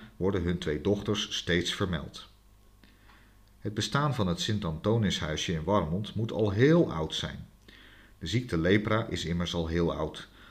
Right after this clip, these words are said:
Al in de zevende eeuw kwam de ziekte in Nederland voor. In de elfde en twaalfde eeuw nam de ziekte in Europa een hoge vlucht.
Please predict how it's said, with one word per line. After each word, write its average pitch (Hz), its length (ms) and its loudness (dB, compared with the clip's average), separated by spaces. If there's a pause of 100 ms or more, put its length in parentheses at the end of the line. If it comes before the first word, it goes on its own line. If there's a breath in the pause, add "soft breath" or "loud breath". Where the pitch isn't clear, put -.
(120 loud breath)
Al 87 140 -2
in 87 100 2
de 82 100 0
zevende 92 720 4
eeuw 101 180 6
kwam 87 260 -2
de 82 80 0
ziekte 95 340 -2
in 85 60 2
Nederland 82 440 0
voor. 73 420 -4 (920 loud breath)
In 80 120 -10
de 73 80 -4
elfde 110 380 4
en 82 120 -2
twaalfde 98 520 4
eeuw 95 120 4
nam 87 200 0
de 80 80 -2
ziekte 95 300 -2
in 85 80 0
Europa 90 400 2
een 82 80 2
hoge 98 340 2
vlucht. 82 480 -2